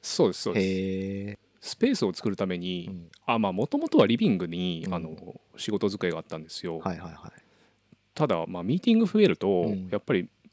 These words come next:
Speaker 1: 難しいので、もう一部屋、あの、も-、物置部屋みたいな、
Speaker 2: あー。
Speaker 1: な-、難度的な四畳半の部屋があるんですけど、
Speaker 2: はいはいはい。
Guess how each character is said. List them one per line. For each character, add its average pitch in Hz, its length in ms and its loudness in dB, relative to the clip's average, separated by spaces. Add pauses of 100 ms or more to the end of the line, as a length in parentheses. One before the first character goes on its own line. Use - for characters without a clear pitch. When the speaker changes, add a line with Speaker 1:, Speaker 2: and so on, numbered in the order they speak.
(140)
Speaker 1:
難 110 220 0
し - 80 -8
い 107 40 -4
の 82 120 -10
で、 85 260 -4
も 101 140 -4
う - 20 -2
一 85 160 0
部 131 60 4
屋、 90 180 4
あ 82 40 -6
の、 82 160 -10
も-、 110 260 -4
物 120 280 0
置 202 200 2
部 190 60 8
屋 196 120 6
み 190 100 2
た 92 100 4
い 82 60 -4
な、 82 160 -12 (100)
Speaker 2:
あ 101 540 0
ー。 104 120 -4
Speaker 1:
な-、 - 120 -12
難 110 220 0
度 160 100 6
的 165 240 0
な 151 100 4
四 127 120 8
畳 143 180 10
半 101 120 2
の 82 80 -2
部 85 60 -4
屋 90 100 0
が 85 80 -2
あ 85 80 -4
る 87 80 -6
ん 82 40 -8
で 82 60 -16
す - 80 -14
け 85 100 -6
ど、 92 80 2
Speaker 2:
は 101 120 4
い 90 40 -4
は 90 160 -10
い 85 40 -10
は - 40 -14
い。 - 40 -18